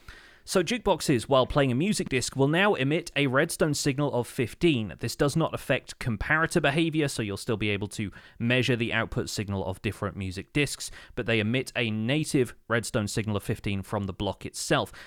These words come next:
and droppers and hoppers can now interact with it to input and presumably remove music discs. Horses. When breeding horses and the like, the baby's speed, jump height, and health were no longer biased towards the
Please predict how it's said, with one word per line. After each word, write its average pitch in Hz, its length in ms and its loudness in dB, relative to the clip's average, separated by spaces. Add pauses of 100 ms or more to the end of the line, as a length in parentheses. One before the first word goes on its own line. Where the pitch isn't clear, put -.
(140)
and 123 100 0
droppers 143 540 4
and 147 200 0
hoppers 101 440 0
can 117 300 0
now 113 200 2
interact 113 540 0
with 101 140 -2
it - 220 -10
to 104 200 -2 (100)
input 110 400 -2 (280)
and 107 140 -2
presumably 98 460 -2
remove 107 640 2 (240)
music 107 340 0
discs. - 340 -12 (640)
Horses. 180 500 4
When 185 300 2
breeding 226 340 2
horses 156 360 2
and 113 140 2
the 101 80 0
like, 110 280 -2
the - 60 0
baby's 226 380 -2
speed, 156 460 -4 (240)
jump 127 300 0
height, 139 300 -2
and 120 140 -4
health 160 400 2 (180)
were 127 160 2
no 160 160 4
longer 220 220 2
biased 139 540 0
towards 117 520 0
the 117 240 -6